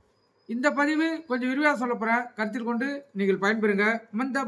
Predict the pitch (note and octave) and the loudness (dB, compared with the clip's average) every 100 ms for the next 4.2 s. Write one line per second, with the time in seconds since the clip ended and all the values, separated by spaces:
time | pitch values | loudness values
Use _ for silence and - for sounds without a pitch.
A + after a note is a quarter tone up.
0 | A3+ C#4 E4 C#4+ C#4 C4 B3 B3 A#3+ B3 | 2 6 6 4 0 2 2 0 0 0
1 | B3+ A3+ C3+ - _ _ _ _ _ _ | 2 0 0 -10 _ _ _ _ _ _
2 | - C#4 D#4+ D4+ C#4+ C4+ C4+ C4 A3 B3 | -6 -2 0 2 2 2 0 0 -2 0
3 | B3 C4 C4 - _ _ F#3+ A#3+ D#4 - | 0 0 -2 -8 _ _ 0 2 2 0
4 | - D4+ | 2 2